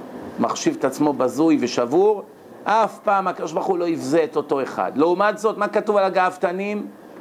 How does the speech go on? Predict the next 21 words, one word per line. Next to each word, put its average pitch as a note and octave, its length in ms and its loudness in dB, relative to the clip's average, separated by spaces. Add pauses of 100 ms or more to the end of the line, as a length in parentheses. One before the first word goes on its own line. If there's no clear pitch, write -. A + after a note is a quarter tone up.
(760)
"גבה F#3 340 2
לב G3+ 520 2
אותו F#3+ 360 2
לא G3+ 100 2
אוכל", F#3+ 580 2 (680)
לא C#3+ 100 4
יכול E3+ 260 0
לסבול D3 420 0
אותו. G2+ 260 -2 (1040)
אין F#3+ 260 4
אני F#3 240 4
והוא F3 240 4
יכולים F3+ 360 0
לדור E3+ 380 2
באותו D#3+ 340 2
מקום. D3 440 -2 (920)
"תועבת F#3 600 2
השם G3+ 380 0
כל G3 260 2
גבה F3+ 260 2
לב". D#3 400 2